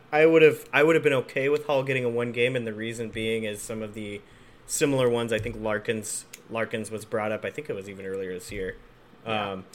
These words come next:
Speaker 2: Yeah.
Speaker 1: so I
Speaker 2: He's
Speaker 1: would've, I would've been okay with a one game for Hall because I think he, like,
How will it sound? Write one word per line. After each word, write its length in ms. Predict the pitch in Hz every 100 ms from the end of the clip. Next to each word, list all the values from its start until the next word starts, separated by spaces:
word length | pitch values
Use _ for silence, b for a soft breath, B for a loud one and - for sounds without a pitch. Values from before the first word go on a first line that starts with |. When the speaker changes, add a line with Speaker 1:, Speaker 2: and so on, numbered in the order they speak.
| -
Speaker 2:
Yeah. 180 | 110
Speaker 1:
so 160 | - 135
I 80 | 123
Speaker 2:
He's 80 | 135
Speaker 1:
would've, 200 | 127 -
I 120 | 139 139
would've 200 | 139 135
been 120 | 139
okay 340 | 123 - 127
with 180 | 139 143
a 60 | 143
one 220 | 131 135
game 220 | 131 131
for 160 | 123 127
Hall 280 | 117 123 131
because 380 | 127 117 117 113
I 80 |
think 220 | 104 117 110
he, 160 | 113 - -
like, 240 | 101 -